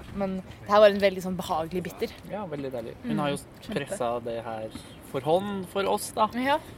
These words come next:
Speaker 2: Så hun får jo en sånn kontroll over kaffen som man ikke får med en kaffetrakter.
Speaker 1: Mm.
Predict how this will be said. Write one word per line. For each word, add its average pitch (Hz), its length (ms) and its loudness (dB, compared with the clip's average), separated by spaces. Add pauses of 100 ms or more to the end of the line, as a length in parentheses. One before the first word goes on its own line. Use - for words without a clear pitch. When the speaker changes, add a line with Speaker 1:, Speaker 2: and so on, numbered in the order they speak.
(140)
Speaker 2:
Så 156 140 -2
hun 156 80 -2
får 143 200 2
jo 135 180 0
en 131 340 -2 (1200)
sånn 147 160 -6
kontroll 120 440 -2
over 117 400 0 (560)
kaffen 120 280 -4
som 120 140 -6
man 117 100 -2
ikke 120 180 -6
får 110 160 -4
med 110 160 -8
en 110 100 -4
kaffetrakter. 113 460 -6 (280)
Speaker 1:
Mm. 190 380 -4